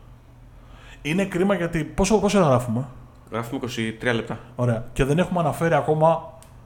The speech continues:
Speaker 1: το όνομα Thomas Walkup. <laughs>
Speaker 2: Είναι κλειδί.
Speaker 1: Φυσικά και είναι κλειδί.
Speaker 2: Εντάσσεται όμως και αυτός σε αυτό που ανέφερες λίγο νωρίτερα.
Speaker 1: Το θέμα είναι θα πάει στο Μίσιτς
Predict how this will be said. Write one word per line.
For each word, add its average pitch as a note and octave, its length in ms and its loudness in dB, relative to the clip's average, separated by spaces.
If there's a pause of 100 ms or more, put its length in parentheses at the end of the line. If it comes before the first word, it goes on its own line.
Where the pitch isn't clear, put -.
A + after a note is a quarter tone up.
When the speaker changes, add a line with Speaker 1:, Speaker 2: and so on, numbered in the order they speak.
(1500)
Speaker 1:
το D3 120 2
όνομα D3+ 220 4
Thomas C#3+ 180 0
Walkup. B2+ 320 0
<laughs> - 1900 0 (920)
Speaker 2:
Είναι C#3 180 4
κλειδί. A#2+ 500 0 (320)
Speaker 1:
Φυσικά - 300 -4
και C3 60 -2
είναι A2+ 100 -2
κλειδί. G#2 260 -8
Speaker 2:
Εντάσσεται C#3+ 340 2
όμως D3+ 180 -4
και B2 120 -4
αυτός C#3+ 480 -2
σε - 80 -12
αυτό C3 160 -10
που C3 560 -6
ανέφερες B2 340 -4
λίγο C3 180 -2
νωρίτερα. B2+ 360 -2
Speaker 1:
Το A#2 60 0
θέμα D#3+ 200 2
είναι F3 120 2
θα B2+ 120 2
πάει D3+ 140 4
στο B2+ 160 2
Μίσιτς D#3 580 0